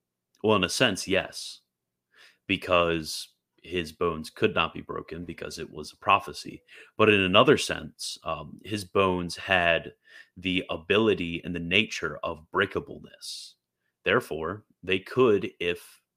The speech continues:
a certain power was applied to it, be broken. Yet it will not happen because of that condition. That is the prophetic. So as was said above, that the predestined must necessarily be saved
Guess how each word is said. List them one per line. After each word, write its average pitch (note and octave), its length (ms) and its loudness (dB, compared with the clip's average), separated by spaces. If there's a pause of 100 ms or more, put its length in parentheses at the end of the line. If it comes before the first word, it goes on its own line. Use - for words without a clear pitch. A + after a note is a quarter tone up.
(180)
a F#2+ 60 -6
certain F2+ 540 -2
power F#2 420 2
was D#2+ 140 -10
applied G2 400 -2
to D2+ 140 -10
it, F2+ 200 -8
be F2 100 -8
broken. G2+ 540 -2 (320)
Yet G#2 260 4
it F2 200 -6
will A#2 200 4
not E2 280 -2
happen E2+ 480 -8 (160)
because - 680 -10 (760)
of E2 140 -10
that - 240 -12
condition. - 520 -6 (1000)
That D#2+ 160 -6
is - 400 -14 (120)
the - 60 -18
prophetic. - 540 0 (1000)
So F#2+ 140 -2
as F2 200 0
was F2+ 140 -6
said D#2+ 140 -4
above, E2+ 520 2 (580)
that G2+ 100 -8
the A2+ 80 0
predestined A#2+ 640 2
must G2 200 -4
necessarily G#2 680 0
be D2+ 140 -12
saved F#2 580 -2